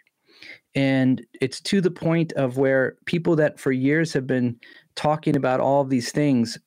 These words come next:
for instance, they would say, "No, coronavirus is, it's five G." And then other, you know, Q people are saying, "No, no, it's the deep state removal and the pedophile arrests, and,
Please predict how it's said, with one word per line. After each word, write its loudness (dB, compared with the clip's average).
for 0
instance, 0
they 2
would 0
say, -2
"No, 2
coronavirus -2
is, -4
it's -6
five -2
G." -2
And 0
then 2
other, 0
you 2
know, 0
Q 0
people 0
are 2
saying, 2
"No, 2
no, 2
it's -2
the 2
deep -2
state 0
removal 2
and 4
the 2
pedophile 0
arrests, -2
and, 0